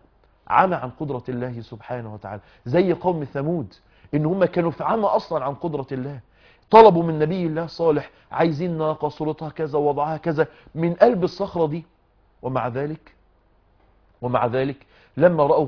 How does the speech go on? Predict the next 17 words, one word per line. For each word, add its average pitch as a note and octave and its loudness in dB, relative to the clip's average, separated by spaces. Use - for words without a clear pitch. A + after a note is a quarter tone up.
قدرة D#3+ -2
الله C3 -2
عز A2+ -8
وجل A#2 -4
من B2+ -6
إخراج C3+ -2
الناقة B2+ -6
بنفس A#2+ -8
الوصف C3+ -6
اللي A#2+ -6
كانوا C3+ -8
عايزينه B2+ -8
من D3+ -6
الصخرة D#3 -4
اللي C#3 -6
أشاروا D3 -6
إليها، C3+ -6